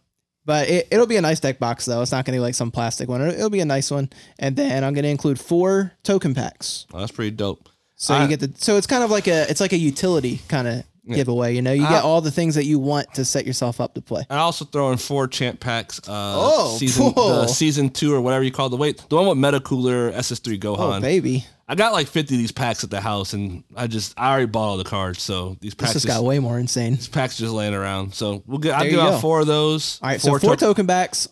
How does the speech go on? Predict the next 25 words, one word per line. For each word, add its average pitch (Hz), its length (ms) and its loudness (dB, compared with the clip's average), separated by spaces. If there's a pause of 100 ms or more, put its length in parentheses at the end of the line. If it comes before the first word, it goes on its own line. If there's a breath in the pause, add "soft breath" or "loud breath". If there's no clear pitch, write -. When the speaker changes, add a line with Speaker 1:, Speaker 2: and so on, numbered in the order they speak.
Speaker 1:
four 196 420 2
champ 180 320 0
packs, - 540 -2 (160)
Speaker 2:
And 185 100 2 (120)
Speaker 1:
and 190 100 4
a 165 40 0
deck 151 220 0
box. - 320 -4
Speaker 2:
Yep. 147 200 -2 (840)
Speaker 1:
That's - 220 -4
dope. - 260 -2 (140)
Speaker 2:
Yep. 117 240 -4 (140)
So - 120 -10
you 110 140 -2
gotta 113 180 -2
get 117 120 -2
in 117 140 0
there. 95 280 -4 (100)
Speaker 1:
All 160 80 -2
right, 160 100 0
so 190 100 4
here's 240 180 4
how 254 60 4
you 226 120 4
enter. 175 240 2